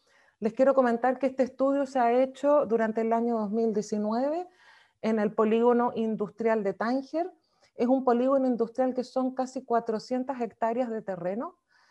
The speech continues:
Estamos hablando de un lugar, además, que está completamente vallado. Son, los muros miden casi dos metros de alto. Están cubiertos de un tipo de seguridad, eh, civil,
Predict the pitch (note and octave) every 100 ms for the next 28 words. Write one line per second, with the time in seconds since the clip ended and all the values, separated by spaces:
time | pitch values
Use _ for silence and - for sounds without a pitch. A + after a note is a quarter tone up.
0 | - A3 B3 B3 A#3+ A#3 A#3 B3 B3+ B3
1 | A#3 A3 G#3+ A3+ B3+ A3+ A#3 B3 A3 -
2 | A#3+ A3 A3 A3 A#3+ A#3 A#3 G#3+ F#3+ F#3
3 | G3+ A3+ C4 C#4 B3+ A3 G3+ A3+ A#3+ B3+
4 | A#3 A3+ A#3+ A#3+ A3+ A#3+ A#3 G#3 G#3+ A3+
5 | A#3 F#3+ F#3+ F3+ G3 G3+ C4+ E4+ _ _
6 | _ _ - A3 - A#3 A#3 B3 A3+ A#3
7 | A#3+ C4+ B3+ A3+ A3 A3 A3+ B3+ A3 G#3
8 | A3 G#3 G3+ G#3 A3 B3+ - - G3 F#3+
9 | F#3 F3+ F3 E3+ - _ - G#3+ G#3 C4
10 | G4